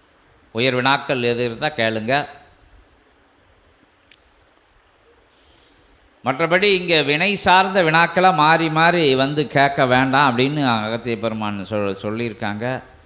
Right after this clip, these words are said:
வாங்க, தொடர்புல இருங்க, தவம் பண்ணுங்க. ஆ?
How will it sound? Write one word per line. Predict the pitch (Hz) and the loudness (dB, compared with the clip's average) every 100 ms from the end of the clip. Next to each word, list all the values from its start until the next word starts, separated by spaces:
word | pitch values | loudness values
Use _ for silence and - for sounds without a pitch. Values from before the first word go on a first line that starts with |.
| _ - | _ -4
வாங்க, | 98 127 135 131 139 - | 2 2 2 0 -2 -4
தொடர்புல | 120 117 135 127 120 | -4 -4 -4 -4 -4
இருங்க, | 113 120 123 131 113 | -4 -4 -2 -2 -2
தவம் | 101 104 131 127 | -4 -2 -4 -4
பண்ணுங்க. | 120 110 107 110 127 117 - | -6 -6 -6 -4 -4 -4 -8
ஆ? | 110 135 180 | -2 0 0